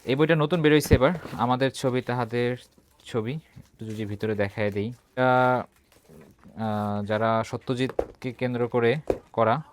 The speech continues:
তো সুতরাং তারা নিতে পারেন, যারা সত্যজিতের ফ্যান তাদের জন্য।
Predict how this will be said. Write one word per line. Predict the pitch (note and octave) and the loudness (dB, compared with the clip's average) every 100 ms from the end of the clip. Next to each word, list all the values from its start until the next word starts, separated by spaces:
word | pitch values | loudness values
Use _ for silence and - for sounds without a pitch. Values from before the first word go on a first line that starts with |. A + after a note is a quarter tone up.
| _ - | _ -12
তো | F#2+ | -12
সুতরাং | - G2+ G#2+ G#2+ | -10 -8 -6 -4
তারা | A2 A2 G#2+ G#2+ A2 G2+ - _ G#2 | 0 2 4 4 2 -4 -18 _ -10
নিতে | A2 A2+ | -4 0
পারেন, | A2 G#2 C#3+ - | 0 0 -4 -14
যারা | - G2 G2+ | -16 -8 -6
সত্যজিতের | - G2+ G#2 G2+ G#2+ | -6 -8 -8 -8 -8
ফ্যান | G2+ G#2+ A2 C#3 | -6 -6 -6 -8
তাদের | G#2 G2 F#2+ | -10 -8 -8
জন্য। | F#2+ | -8